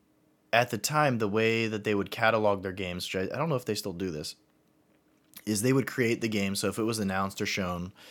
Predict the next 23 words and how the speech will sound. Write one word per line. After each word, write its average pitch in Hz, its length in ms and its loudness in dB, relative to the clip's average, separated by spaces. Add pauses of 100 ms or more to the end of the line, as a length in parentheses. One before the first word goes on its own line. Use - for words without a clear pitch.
(300)
so, 92 320 0
you 95 140 -2
know, 90 140 -2
say 90 380 -2
Mario, 95 540 0 (560)
you 101 60 -6
know, 90 120 -4
Mario 107 360 4
sixty-four, 95 640 -4 (500)
and 117 100 0
then 117 140 4
you 131 140 4
could 143 160 -2
go 120 180 4
back 120 500 2
a-, 95 220 -2
and 110 140 2
they 120 80 2
would 123 140 2
upload 110 440 2 (160)
images 107 460 0
in 85 140 -4 (100)
order. 101 420 0